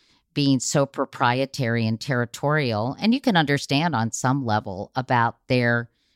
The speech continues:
breakthroughs, but there was still so many people dying of cancer and still not many helpful therapeutics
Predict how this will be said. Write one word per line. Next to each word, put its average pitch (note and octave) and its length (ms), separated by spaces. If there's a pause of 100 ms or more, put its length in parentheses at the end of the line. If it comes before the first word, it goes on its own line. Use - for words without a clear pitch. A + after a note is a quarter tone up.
(160)
breakthroughs, A2+ 880
but C#3 280 (1500)
there F3+ 140
was F3+ 160
still F#3 640 (520)
so - 280
many F#3 220
people E3 340
dying C3+ 340
of C3 120
cancer D3 480
and A2+ 160
still D3 560 (400)
not C#3+ 420
many C3 680
helpful B2 560
therapeutics A#2 1040